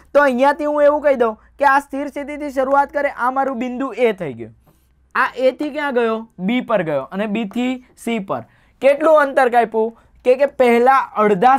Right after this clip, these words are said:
સમયમાં એક્સ વન અંતર કાપે છે, તો આટલું અંતર જે છે એ મારું થઈ ગયું એક્સ વન. અડધો સમય એટલે ટીના છેદમાં બે.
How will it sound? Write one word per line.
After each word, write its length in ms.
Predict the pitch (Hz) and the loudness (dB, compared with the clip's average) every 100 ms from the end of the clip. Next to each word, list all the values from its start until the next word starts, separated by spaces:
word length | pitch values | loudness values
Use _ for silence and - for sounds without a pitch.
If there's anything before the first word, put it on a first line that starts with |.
| 247 | 0
સમયમાં 580 | 208 214 214 226 - 202 202 | -6 -6 -6 -6 -6 -6 -6
એક્સ 180 | - | -4
વન 240 | 233 247 214 | 0 0 -2
અંતર 240 | 185 220 220 | -4 -4 0
કાપે 180 | 240 175 | 0 -2
છે, 160 | 143 165 | -6 -8
તો 120 | 220 - | -8 -2
આટલું 520 | 208 190 262 302 269 | 0 0 -2 2 2
અંતર 320 | 220 202 240 247 208 | 0 -2 0 0 -2
જે 120 | 202 175 | -4 -4
છે 160 | 196 214 233 - - | -6 -6 -6 -14 -12
એ 160 | 202 202 | -8 -4
મારું 260 | 202 202 190 | -2 -2 -4
થઈ 80 | 170 165 | -2 2
ગયું 400 | 170 175 - 190 | 0 -2 -8 -12
એક્સ 220 | - - | -10 -6
વન. 200 | 214 226 _ _ _ _ _ _ _ _ _ _ _ _ _ 226 | -6 -6 _ _ _ _ _ _ _ _ _ _ _ _ _ 2
અડધો 380 | 254 220 277 277 | 4 6 4 4
સમય 260 | 262 262 254 247 _ - | 0 0 -2 -4 _ -8
એટલે 220 | 196 240 | -2 0
ટીના 420 | - 240 247 269 254 233 | 0 -2 0 0 0 -2
છેદમાં 440 | 190 180 175 | -4 0 0
બે. 80 | 170 | 4